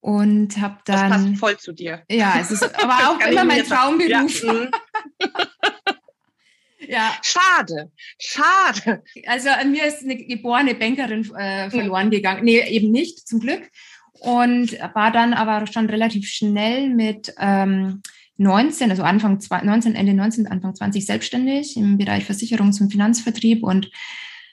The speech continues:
Speaker 1: ja, nach dieser nato-Erfahrung war nichts mehr wie vorher. Und ich hatte niemanden zum Reden.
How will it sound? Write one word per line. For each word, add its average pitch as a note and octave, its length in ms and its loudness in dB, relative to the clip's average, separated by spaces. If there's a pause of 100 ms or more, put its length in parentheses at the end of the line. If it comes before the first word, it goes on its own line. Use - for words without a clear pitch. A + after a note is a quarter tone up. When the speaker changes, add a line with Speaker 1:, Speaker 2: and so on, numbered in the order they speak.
(420)
Speaker 1:
ja, A#3 260 2 (200)
nach G3+ 180 4
dieser A3 220 4
nato-Erfahrung G#3+ 840 2
war G3+ 160 2
nichts G#3+ 240 0
mehr G3+ 140 0
wie F#3+ 80 -4
vorher. B3+ 540 -4 (140)
Und A3 140 2
ich G#3+ 120 -4
hatte A3+ 180 2
niemanden B3 380 2
zum G#3 180 -2
Reden. G#3 400 -4